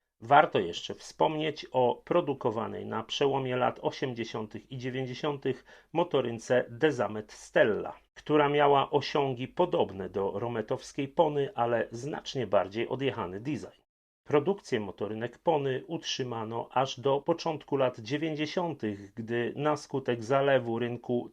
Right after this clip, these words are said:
tanimi chińskimi skuterami produkcja naszych rodzimych maszyn okazała się nierentowna. To tyle, jeśli chodzi o skróconą historię motorynki. Natomiast jeśli chodzi o historię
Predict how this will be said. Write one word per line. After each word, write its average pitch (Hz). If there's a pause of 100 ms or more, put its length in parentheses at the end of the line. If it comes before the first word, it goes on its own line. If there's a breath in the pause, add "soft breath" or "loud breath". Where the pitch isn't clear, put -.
tanimi 120
chińskimi 104
skuterami 143 (520 loud breath)
produkcja 180
naszych 135
rodzimych 160
maszyn 131
okazała 110
się 123
nierentowna. 104 (4000)
To 170
tyle, 135
jeśli 110
chodzi 113
o 113
skróconą 117
historię 113
motorynki. 143
Natomiast 113
jeśli 101
chodzi 101
o 113
historię 131